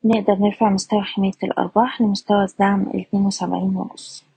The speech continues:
أما بالنسبة لسهم الدلتا للسكر شايفينه بيستهدف مستوى التسعة وستين والأربعة وسبعين ونص، وده طول ما احنا محافظين على مستوى الدعم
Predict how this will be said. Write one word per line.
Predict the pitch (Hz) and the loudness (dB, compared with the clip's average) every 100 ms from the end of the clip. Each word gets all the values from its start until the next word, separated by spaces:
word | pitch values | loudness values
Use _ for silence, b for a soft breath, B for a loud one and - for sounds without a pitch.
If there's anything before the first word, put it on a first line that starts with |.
| _ _ _ _ _ b b b b _ - | _ _ _ _ _ b b b b _ 0
أما | 233 226 | 2 2
بالنسبة | 196 190 196 202 | 2 -2 0 0
لسهم | 196 202 202 196 | 0 0 0 0
الدلتا | - 196 - | 0 0 0
للسكر | 190 185 - 233 - 277 262 240 | -4 -6 -2 -4 0 2 2 -2
شايفينه | - - 202 214 202 | -2 0 0 0 0
بيستهدف | 185 - 196 190 - | -2 -4 -4 -6 -8
مستوى | 185 - 202 214 208 - | -10 -2 2 4 4 2
التسعة | - 196 - 185 180 | -2 -4 -2 -4 -4
وستين | - - - - 196 220 | -8 -12 -8 0 2 4
والأربعة | 214 185 180 185 190 | 2 0 0 2 2
وسبعين | 190 190 180 190 196 | 0 -4 -2 0 2
ونص، | 190 185 254 - | 2 0 0 0
وده | 233 208 | 0 0
طول | - 196 | 0 -2
ما | 196 | -4
احنا | - 185 | -4 -8
محافظين | - 180 - 208 233 | -6 -8 0 2 2
على | 202 185 | 2 0
مستوى | 180 - 196 190 | -4 -4 -2 0
الدعم | 185 180 196 | 0 0 0